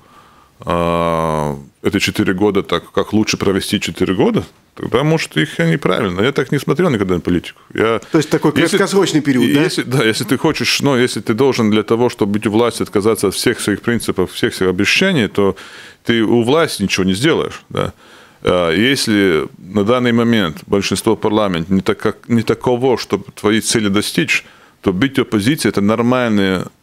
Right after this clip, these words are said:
Speaker 1: нормальное место, где находиться, если ты, если у тебя выбор отказаться от принципов или, или, или пойти к власти, да. Ты не, не, не, ну, я, я,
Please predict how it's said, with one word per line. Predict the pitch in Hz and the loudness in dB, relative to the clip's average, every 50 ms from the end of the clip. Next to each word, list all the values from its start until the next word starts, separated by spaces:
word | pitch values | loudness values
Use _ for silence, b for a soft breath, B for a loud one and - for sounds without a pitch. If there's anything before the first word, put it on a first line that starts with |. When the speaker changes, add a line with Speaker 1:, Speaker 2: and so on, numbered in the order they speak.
| _ _ _ - | _ _ _ 0
Speaker 1:
нормальное | 104 107 110 110 107 110 120 123 131 135 131 123 110 104 | 0 2 2 2 2 2 2 2 2 2 2 2 2 2
место, | 101 101 110 120 127 120 - 120 | 4 4 4 2 2 0 0 -2
где | 101 98 | 0 2
находиться, | 95 98 98 - - 101 98 101 117 131 - - - 143 - - | 2 0 0 0 -2 -2 0 0 0 -2 -2 -4 -2 -2 -2 0
если | - 104 107 101 - 101 | 0 0 0 0 0 -2
ты, | - - - 113 113 113 101 - - 69 82 104 | -4 -2 0 0 2 2 0 0 0 0 0 0
если | 95 - 101 | 2 0 0
у | 85 | 0
тебя | - 101 101 98 | 0 0 0 0
выбор | 90 90 104 127 135 135 123 110 90 87 | 0 0 0 0 2 2 2 2 0 -2
отказаться | 90 - - 95 104 110 - - 95 | -2 0 0 2 2 2 0 0 -2
от | 85 - | -4 -2
принципов | - 110 120 143 - 160 127 - 127 110 - - | -2 -2 -2 0 0 -2 -2 -2 -2 -4 -4 -4
или, | - 107 101 - - _ - | -2 0 0 0 -2 _ -8
или, | - - 98 98 95 95 95 90 90 87 92 92 95 95 92 90 - - - 98 - - - | -2 0 2 2 2 2 2 2 2 2 0 0 0 0 0 -2 -2 -2 -2 -2 -2 -2 0
или | - 104 107 104 | 0 0 0 0
пойти | - 107 98 98 104 | 0 0 -2 0 -2
к | 92 - 98 | -4 0 0
власти, | 98 85 - - - - - - | 0 0 0 -2 -8 -12 -10 -6
да. | - - - - B B B B B B B B B B | -6 -6 -6 -6 B B B B B B B B B B
Ты | - 101 | 0 2
не, | 107 120 120 | 2 2 2
не, | 117 127 - 123 123 | 2 0 2 2 2
не, | 123 127 135 131 | 2 2 2 2
ну, | 123 127 123 113 104 | 2 2 4 4 4
я, | 101 104 123 127 101 - | 4 2 2 2 0 0
я, | - 107 110 | 0 0 -2